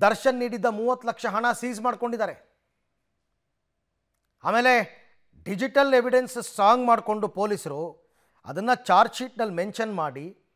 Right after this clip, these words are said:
ಪ್ರತಿಯೊಂದಕ್ಕೂ ಸಾಕ್ಷ್ಯವನ್ನು ಒದಗಿಸಿ ಇವರು ತಪ್ಪು ಮಾಡಿದ್ದಾರೆ, ಕೊಲೆ ಹೀಗೆ ನಡೆದಿದೆ ಅಂತ ದೊಡ್ಡದೊಂದು, ಆ, ಚಾರ್ಜ್ ಶೀಟ್‌ನಲ್ಲಿ ಕಥೆಯನ್ನು ಬರೆದಿರ್ತಾರೆ.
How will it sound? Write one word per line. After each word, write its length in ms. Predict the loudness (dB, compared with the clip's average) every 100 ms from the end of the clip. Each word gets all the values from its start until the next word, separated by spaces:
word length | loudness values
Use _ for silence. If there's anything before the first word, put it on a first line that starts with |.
| _ _ _
ಪ್ರತಿಯೊಂದಕ್ಕೂ 960 | -6 -6 -4 0 0 2 -2 -2 -4 -4
ಸಾಕ್ಷ್ಯವನ್ನು 760 | 2 2 0 -8 -4 -4 -4
ಒದಗಿಸಿ 840 | -4 -6 -8 -12 -10 -8 -10 _ _ _ _ _ _
ಇವರು 260 | -8 -4 -2
ತಪ್ಪು 400 | -2 -4 -4 -4
ಮಾಡಿದ್ದಾರೆ, 1080 | -2 -2 -4 -2 0 2 0 0 -2 -8 _ _ _ _ _ _
ಕೊಲೆ 320 | -2 0 0
ಹೀಗೆ 300 | -2 -6 -6
ನಡೆದಿದೆ 720 | -8 -6 -2 0 0 -4 _ _ _
ಅಂತ 180 | -14 -6
ದೊಡ್ಡದೊಂದು, 960 | -2 -4 -6 -18 -6 -4 -4 -4 -6 -6 _ _ _ _ _ _ -4
ಆ, 60 | 0 0 0 -4 -8 -14 _ _ _ -18 -14
ಚಾರ್ಜ್ 300 | -4 -2 -2
ಶೀಟ್‌ನಲ್ಲಿ 360 | -2 -6 -6 -4
ಕಥೆಯನ್ನು 480 | -4 -4 -4 -4 -4
ಬರೆದಿರ್ತಾರೆ. 580 | -4 -4 -6 -10 -20